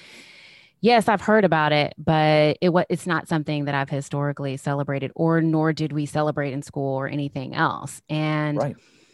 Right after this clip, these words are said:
Speaker 1: I think it's definitely a Southern thing because, you know, obviously Black people that were in the North post-Civil War, Juneteenth means nothing to them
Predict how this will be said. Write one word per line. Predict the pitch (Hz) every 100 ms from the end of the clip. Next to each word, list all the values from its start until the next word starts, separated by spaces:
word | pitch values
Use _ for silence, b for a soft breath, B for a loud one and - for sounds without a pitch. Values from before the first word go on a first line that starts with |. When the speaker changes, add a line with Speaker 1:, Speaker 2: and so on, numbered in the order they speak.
| b b -
Speaker 1:
I | 185
think | - 196
it's | 180 165
definitely | - 180 180 170 160 156
a |
Southern | - 311 330 180 165
thing | 156 139 135 139 147
because, | 170 - 165 156 151 151 151 - _ -
you | 190
know, | 170 156
obviously | 185 202 180 165 151 139 143 143 143 -
Black | 151 160 156
people | - 160 151 147
that | 151 147 147 147
were | 151 147
in | 156 147
the | 147
North | 170 320 196 147 147 175 - _ -
post-Civil | 220 180 - 165 151 151
War, | 285 185 156 160 b b b b b -
Juneteenth | 254 269 269 269 -
means | 240 226 175
nothing | 196 - - 127
to | -
them | 131 - -